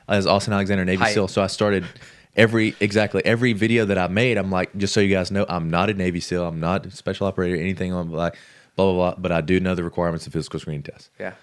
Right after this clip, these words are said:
Speaker 1: Um, 'cause people are ruthless in those comments.
Speaker 2: <laughs> Yeah.
Speaker 1: Yeah. Which is
Speaker 2: Yeah.
Speaker 1: okay,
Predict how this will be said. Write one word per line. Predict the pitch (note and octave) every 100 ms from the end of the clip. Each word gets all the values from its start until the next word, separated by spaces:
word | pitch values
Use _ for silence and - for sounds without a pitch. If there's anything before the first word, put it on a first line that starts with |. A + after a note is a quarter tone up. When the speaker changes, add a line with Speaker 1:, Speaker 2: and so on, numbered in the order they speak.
| _ _ - - _
Speaker 1:
Um, | - D#2+ D2 D2 _ _
'cause | F#2 -
people | A#2 G#2
are | E2+
ruthless | D#2+ G2 F#2 E2
in | D#2
those | D#2
comments. | D#2+ D2 C2+ - - -
Speaker 2:
<laughs> | - - - - - -
Yeah. | B3 A#3 F#3+ F#3 E3+
Speaker 1:
Yeah. | - D2 - - - - - - - - - - - - - - -
Which | -
is | B2+
Speaker 2:
Yeah. | G#2
Speaker 1:
okay, | - -